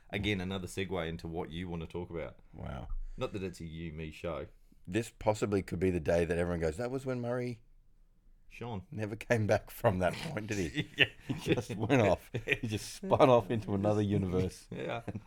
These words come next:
Speaker 2: <laughs>
Speaker 1: This week I went and visited Murray in his special room. <laughs> He seems to be comfortable.
Speaker 2: Got my
Speaker 1: People,
Speaker 2: portable
Speaker 1: who knows?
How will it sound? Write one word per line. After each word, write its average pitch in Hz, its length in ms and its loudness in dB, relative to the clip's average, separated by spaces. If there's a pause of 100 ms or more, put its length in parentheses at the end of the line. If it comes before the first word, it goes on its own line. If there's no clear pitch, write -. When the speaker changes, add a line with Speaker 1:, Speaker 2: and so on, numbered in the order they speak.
(200)
Speaker 2:
<laughs> 123 100 2 (360)
Speaker 1:
This 135 160 -10
week 120 200 -4
I 95 60 -2
went 117 260 -4
and 101 100 -8
visited 107 400 -4
Murray 95 300 -2
in 98 60 -2
his 110 220 -2
special 107 400 0
room. 110 380 -2 (400)
<laughs> 123 80 -8 (1300)
He 190 80 12
seems 214 300 0
to 170 80 -4
be 160 80 0
comfortable. - 480 -6
Speaker 2:
Got - 120 4
my 127 100 10
Speaker 1:
People, 165 120 8
Speaker 2:
portable 123 360 12
Speaker 1:
who - 60 10
knows? 123 300 12